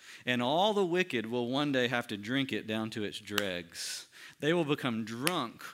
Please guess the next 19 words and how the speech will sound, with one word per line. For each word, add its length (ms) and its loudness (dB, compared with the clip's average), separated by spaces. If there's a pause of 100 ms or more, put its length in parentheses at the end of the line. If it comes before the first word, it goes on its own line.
(180)
with 160 -4
the 80 -6
cup 560 -2
of 140 -8
the 80 -8
wine 480 -2
of 120 -8
my 160 -8
wrath." 560 -10 (240)
And 100 -2
all 200 4
through 160 -2
the 80 -2
prophets, 440 -2
you 100 -4
read 140 0
about 200 -4
that 220 -6
cup. 320 -4